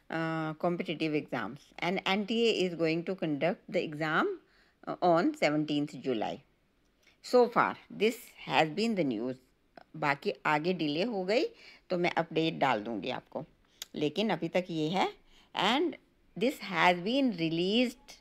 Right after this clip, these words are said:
on the news channels कि सी, अ, एनटीए नीट यूजी एडमिट कार्ड्स, अ, र-, जल्दी से रिलीज़ हो जाएंगे on the official website।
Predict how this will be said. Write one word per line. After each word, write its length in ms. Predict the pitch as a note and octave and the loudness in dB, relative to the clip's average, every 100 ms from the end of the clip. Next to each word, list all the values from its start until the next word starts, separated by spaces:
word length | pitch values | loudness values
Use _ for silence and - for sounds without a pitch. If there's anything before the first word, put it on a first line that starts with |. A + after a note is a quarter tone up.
| _ - - _ - | _ -20 -20 _ 2
on 340 | F#3+ A3 C4+ C4 | 8 8 8 4
the 180 | C4 F#3+ | 4 4
news 280 | E3+ F3+ | 0 0
channels 560 | G#3 F#3 F3 E3 G#3+ - | 2 2 4 2 2 -4
कि 240 | - A3 | -4 -4
सी, 240 | A#3 F#3+ F3 | -2 -4 -2
अ, 140 | - | 2
एनटीए 840 | E3+ E3+ F3 F3 F#3+ G#3 G#3 C4+ - - - - | 2 2 0 0 0 0 0 -2 -6 -20 -14 -2
नीट 300 | F#3+ A#3+ A#3+ | 0 0 0
यूजी 340 | F#3 F3+ F3+ | 0 2 2
एडमिट 360 | G#3 F3+ F3+ F3+ | 2 2 0 -6
कार्ड्स, 760 | - E3+ D#3 F3+ - - - _ _ _ - - | 2 4 6 4 -2 -20 -20 _ _ _ -10 -2
अ, 40 | E3 E3 E3+ - - - | 0 2 0 -2 -8 -4
र-, 240 | E3 E3+ | -2 -2
जल्दी 360 | E3 F3+ F3 A3+ | 2 4 4 0
से 160 | D#4 C4+ | 2 2
रिलीज़ 420 | F3 D#3+ A3 A#3+ | 2 0 0 0
हो 100 | F3 | 2
जाएंगे 440 | E3+ D#3+ F3+ A#3+ | 2 2 0 0
on 340 | - D#3+ E3 F3 | 0 0 2 2
the 180 | - | 0
official 600 | - F#3 F3+ F3 - A#3 | -2 -6 -6 -4 -2 -2
website। 600 | F#3+ C#3+ C3+ - C3 B2 | 2 2 2 0 0 0